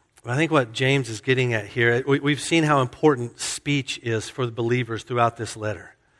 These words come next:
James comes back to that time and time again. The way we speak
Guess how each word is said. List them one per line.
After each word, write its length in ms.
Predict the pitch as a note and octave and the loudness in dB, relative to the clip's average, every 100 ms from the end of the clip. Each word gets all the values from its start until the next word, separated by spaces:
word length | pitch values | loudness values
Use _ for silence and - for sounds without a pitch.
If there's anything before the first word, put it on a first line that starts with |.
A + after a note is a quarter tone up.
| _ _ _ _ _ | _ _ _ _ _
James 300 | C3+ C3+ B2+ | 0 0 0
comes 260 | - C#3 | -2 -2
back 260 | A2+ B2+ B2 | 0 0 0
to 120 | C3 | -2
that 320 | A2+ G#2+ - | -2 -2 -6
time 400 | - - C3+ C#3+ | -10 -2 2 2
and 100 | C3+ | 0
time 240 | B2 B2+ B2 | -4 -4 -4
again. 440 | A2+ A2 A2+ G2+ | -4 -4 -4 -4
The 80 | G2+ | -6
way 180 | G#2 C3+ | 0 2
we 160 | C3 | 0
speak 540 | B2 - - B2 B2 | -4 -8 -6 -6 -6